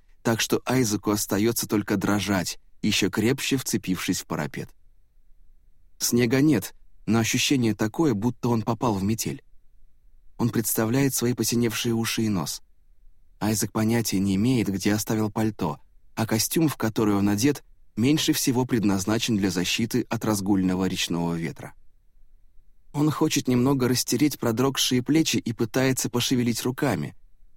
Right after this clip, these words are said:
Бесполезно. Тело его не слушается. Айзек завороженно наблюдает, как река перекатывается по блестящим камням и сломанным ветвям,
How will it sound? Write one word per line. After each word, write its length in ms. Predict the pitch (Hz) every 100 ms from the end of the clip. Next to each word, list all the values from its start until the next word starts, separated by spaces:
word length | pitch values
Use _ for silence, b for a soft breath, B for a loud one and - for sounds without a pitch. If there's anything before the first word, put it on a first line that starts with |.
| -
Бесполезно. 720 | 95 107 110 107 104 - - - - - -
Тело 240 | - 151 117
его 200 | 104 104
не 100 | 107
слушается. 680 | - 95 - - - - - - - - - - - -
Айзек 380 | 120 120 113
завороженно 640 | 104 110 113 110 113 131 123
наблюдает, 760 | 117 101 101 92 135 117 90 - - - -
как 220 | 131 123
река 360 | 117 104 143 139
перекатывается 840 | 104 107 - 127 120 110 107 -
по 100 | 107
блестящим 640 | 101 104 - 117 110 110 101
камням 520 | 107 101 117 143 147
и 60 | 120
сломанным 520 | - 123 117 113 113
ветвям, 560 | 107 127 120 101 82